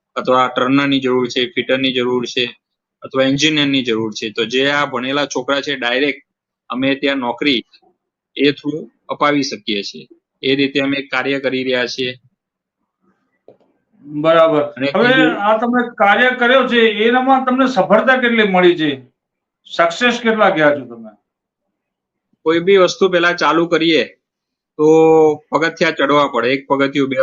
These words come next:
Speaker 1: પગથિયું, ત્રણ પગથિયું એવી રીતે. તરત સફળતા એમાં મળતી નથી. ને એમાં બી તમે સમાજ સાથે તો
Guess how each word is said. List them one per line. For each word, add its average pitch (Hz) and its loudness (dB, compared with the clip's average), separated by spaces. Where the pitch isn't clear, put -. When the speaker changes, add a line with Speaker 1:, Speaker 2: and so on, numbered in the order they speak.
Speaker 1:
પગથિયું, 131 -2
ત્રણ 127 -2
પગથિયું 123 -4
એવી 120 -2
રીતે. 107 -4
તરત 156 -2
સફળતા 156 -4
એમાં 151 -8
મળતી 139 -2
નથી. 135 -6
ને 131 -6
એમાં 139 -2
બી 160 -2
તમે 156 -2
સમાજ 151 -4
સાથે 147 -4
તો 156 0